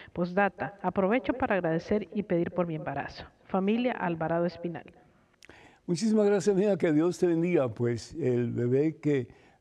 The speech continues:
Speaker 2: muere, desafortunadamente, en el vientre de su mamá, pues la iglesia dice, tanto el bebé que, eh, muere, eh, sin ser bautizado, antes o después,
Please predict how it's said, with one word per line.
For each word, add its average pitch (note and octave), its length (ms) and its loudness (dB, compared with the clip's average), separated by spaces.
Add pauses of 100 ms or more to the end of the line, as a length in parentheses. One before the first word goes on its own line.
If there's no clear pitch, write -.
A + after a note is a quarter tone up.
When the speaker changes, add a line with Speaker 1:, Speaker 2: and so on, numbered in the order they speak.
(100)
Speaker 2:
muere, C3+ 500 2
desafortunadamente, B2+ 1120 -4
en C#3 320 -2
el B2 140 -4
vientre A#2+ 380 -4
de C3 60 -4
su D3 120 -6
mamá, C#3 320 -2 (640)
pues C3 460 -4 (180)
la B2+ 140 -2
iglesia C3+ 580 0
dice, C3+ 680 -4 (120)
tanto B2+ 400 0
el C3+ 80 2
bebé A#2+ 320 0
que, B2 680 -2
eh, G#2+ 40 -8 (360)
muere, C3+ 540 -2 (420)
eh, G#2 240 -4
sin A#2+ 200 -8
ser C3 200 0
bautizado, C3 640 0 (580)
antes F3 500 -2
o D3+ 100 2
después, D3 440 -2